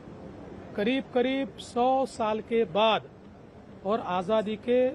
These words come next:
पचहत्तर वर्षों के बाद अंग्रेजों ने बनाए हुए कानूनों को हमने नकार दिया है और हमारे देश के कानून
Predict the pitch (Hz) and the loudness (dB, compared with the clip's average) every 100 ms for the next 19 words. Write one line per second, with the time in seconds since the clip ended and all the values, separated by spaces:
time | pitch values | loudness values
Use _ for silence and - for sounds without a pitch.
0 | - - 196 - 226 - 262 240 208 - | -4 -10 -8 -6 -6 -2 0 2 -2 -2
1 | 214 - 214 165 202 196 - - - - | -4 -2 -2 2 2 2 -2 -14 -18 -18
2 | - - - - - - - - 196 214 | -18 -18 -18 -18 -20 -20 -14 -2 2 4
3 | 247 262 220 240 247 262 196 202 220 202 | 6 4 4 2 2 0 -4 -2 0 0
4 | 233 233 190 196 220 220 - 233 254 - | 0 -2 -4 0 2 0 2 2 2 -2
5 | - - - - - - - - - - | -16 -20 -20 -20 -20 -20 -18 -18 -18 -6
6 | 208 214 233 175 - - - - 185 185 | -2 4 4 2 -2 -18 -20 -14 -8 -6
7 | 190 226 240 202 240 233 226 311 - - | -2 2 2 2 2 2 2 -2 -10 -20
8 | - - - - - - 208 262 160 185 | -20 -18 -18 -18 -16 0 2 4 2 -2
9 | 214 254 262 208 214 - 254 247 185 208 | 2 2 2 0 -2 -2 -2 -2 -2 0